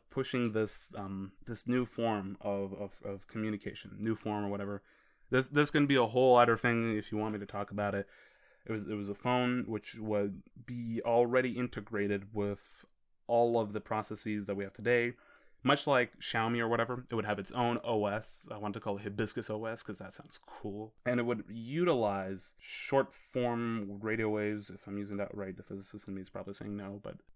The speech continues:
to communicate packets of information, uh, sort of like a, a web,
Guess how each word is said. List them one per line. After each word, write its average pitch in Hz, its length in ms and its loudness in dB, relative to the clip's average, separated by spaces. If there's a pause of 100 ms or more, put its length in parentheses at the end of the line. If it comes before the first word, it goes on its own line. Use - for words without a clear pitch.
(100)
to - 120 -6
communicate 123 480 0
packets 110 320 -6
of 117 40 -8
information, 113 840 -4 (520)
uh, 113 120 -2 (240)
sort - 200 -4
of 110 60 -4
like 113 160 0
a, 104 100 0 (120)
a 104 80 -2
web, 110 400 0